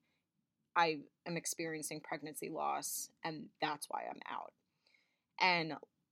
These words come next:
lucky for me, she was extremely kind, very empathetic woman.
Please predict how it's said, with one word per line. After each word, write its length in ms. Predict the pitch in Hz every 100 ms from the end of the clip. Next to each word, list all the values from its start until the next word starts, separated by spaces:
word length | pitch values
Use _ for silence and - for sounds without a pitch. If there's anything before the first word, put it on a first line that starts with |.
| -
lucky 260 | 190 202 254
for 120 | 240
me, 380 | 170 160 151 165 _ _ _
she 180 | - 175
was 120 | 156
extremely 400 | 151 - 143 139
kind, 500 | - 156 151 151 170 - -
very 440 | 151 175 170 160 -
empathetic 420 | 170 - 151 151 -
woman. 500 | 156 151 151 160